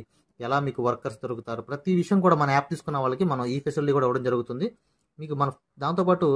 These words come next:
చూశారు కదా, తర్వాత ఇక్కడ మనకి చూడండి టైలరింగ్ కోర్స్, టైలరింగ్ కోర్స్ కూడా మనం రీసెంట్‌లీగా అనేది ఆన్ చేయడం జరిగింది. చూడండి మన టైలరింగ్ కోర్స్ కూడా మీకు వివరంగా అర్థమయ్యేలాగా ఇక్కడ కూడా చూడండి టైలరింగ్ కోర్స్ కూడా చాలా సేమ్ మీకు మగ్గం వర్క్ ఎలా ఉందో టైలరింగ్ కోర్స్ కూడా అలాగే మీకు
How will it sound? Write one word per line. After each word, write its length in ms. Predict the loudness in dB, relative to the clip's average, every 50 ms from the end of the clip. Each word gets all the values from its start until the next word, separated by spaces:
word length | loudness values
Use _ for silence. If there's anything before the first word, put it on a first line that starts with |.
| 2 0 -4 _
చూశారు 280 | _ -8 -4 -2 -2 -2
కదా, 140 | -2 -4 -4 -6 _ _ _ _ _ _ _ _ -4
తర్వాత 220 | -2 0 2 2
ఇక్కడ 220 | 2 2 2 0 0
మనకి 300 | 0 -2 -2 -2 -4 -4 -4 -8 _ _ _ _ _ _ _ _ _ _ _ _ _ _ _ _ _ _ _ _ 0
చూడండి 200 | 2 2 2 0 -2 _ _ _ -4
టైలరింగ్ 340 | 2 2 4 4 4 2 4
కోర్స్, 200 | 2 0 0 -2 -12 _ _
టైలరింగ్ 360 | -4 0 2 4 4 4 6 6
కోర్స్ 160 | 6 4 6
కూడా 120 | 4 4 4
మనం 140 | 6 4 4
రీసెంట్‌లీగా 480 | 2 2 2 2 0 2 2 2 2
అనేది 240 | 2 2 2 2 2 2 0 0
ఆన్ 180 | -2 -2 0 2
చేయడం 200 | 2 2 2 2
జరిగింది. 380 | 0 0 0 0 0 0 0 -2 -2 _ _ _ _ _ _ -4
చూడండి 200 | -2 -2 -2 -2 -6 _ _ _ _ _ _ _ _ _ _ _ -10
మన 100 | -8 -6
టైలరింగ్ 380 | -2 2 4 4 6 6 6 8
కోర్స్ 160 | 6 6 6
కూడా 180 | 6 4 4 2 0 -4 -10
మీకు 160 | -8 -6 -2
వివరంగా 400 | -2 -2 0 2 2 4 4 4
అర్థమయ్యేలాగా 580 | 4 4 4 2 4 4 4 4 2 2 0 -4 -8 -14 -18
ఇక్కడ 180 | -10 -4 0 2
కూడా 140 | 2 2 2
చూడండి 240 | 0 0 -2 -2 -4 -8 _ _ _ _ _ _ _ _ _ -10
టైలరింగ్ 300 | -6 -4 0 0 0 2
కోర్స్ 180 | 2 2 2 2
కూడా 160 | 0 0 2
చాలా 220 | 2 2 0 0 -2 -4
సేమ్ 300 | -2 2 2 4 4 4
మీకు 160 | 2 2 0
మగ్గం 240 | -2 -4 -2 0 2
వర్క్ 160 | 2 2 0 0
ఎలా 120 | 0 0 0
ఉందో 180 | 0 0 -2
టైలరింగ్ 380 | 0 2 2 2 2 0 0 2
కోర్స్ 140 | 2 0 2
కూడా 140 | 2 0 0
అలాగే 200 | 0 0 0 0
మీకు 200 | -2 -2 -4